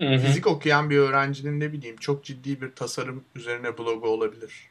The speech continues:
Speaker 2: Çünkü onunla ilgileniyordur. Her şeye de hakim yani. İstediği kitabı alıyor, istediği kitap özetini okuyor. Yani kişisel gelişim açısından çok altın bir çağda yaşıyoruz yani. Ve önümüzdeki nesiller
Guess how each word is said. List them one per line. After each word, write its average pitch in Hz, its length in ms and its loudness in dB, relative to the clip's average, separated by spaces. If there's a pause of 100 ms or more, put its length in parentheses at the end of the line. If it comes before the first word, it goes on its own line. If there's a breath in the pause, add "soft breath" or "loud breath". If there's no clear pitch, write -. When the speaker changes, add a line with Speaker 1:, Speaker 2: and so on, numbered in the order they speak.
(200)
Speaker 2:
Çünkü 135 220 -8
onunla 160 260 -2
ilgileniyordur. 104 760 -6
Her 196 220 -2
şeye 143 280 2
de 151 40 0
hakim 156 480 -6
yani. 104 200 -8
İstediği 139 380 -12
kitabı 127 300 -10
alıyor, 123 320 -6
istediği 120 420 -14
kitap - 280 -12
özetini 117 400 -12
okuyor. 113 380 -6 (680)
Yani 107 340 -4 (200)
kişisel 170 540 -2
gelişim 135 440 -6
açısından 156 640 -6
çok - 380 -12
altın 117 380 -4
bir 139 140 -8
çağda 117 360 -2
yaşıyoruz 98 540 -6
yani. 95 340 -12 (640)
Ve 117 180 2 (320)
önümüzdeki 120 880 -8
nesiller 131 800 -4